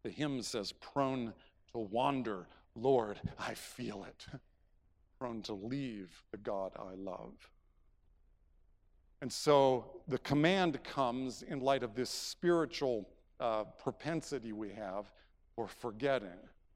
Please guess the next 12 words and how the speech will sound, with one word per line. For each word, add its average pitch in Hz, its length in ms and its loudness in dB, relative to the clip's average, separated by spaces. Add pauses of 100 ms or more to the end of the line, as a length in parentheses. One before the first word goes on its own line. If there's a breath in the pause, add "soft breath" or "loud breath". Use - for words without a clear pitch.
(380)
drifting. - 540 -6 (840)
The 143 100 2
faith 170 560 2 (100)
story 139 960 0
of, 120 380 2
uh, 113 140 2
Charles 135 580 2
Darwin, 131 680 2
uh, 101 200 -4
comes 120 420 -6
to - 120 -12 (120)
mind. 87 440 -12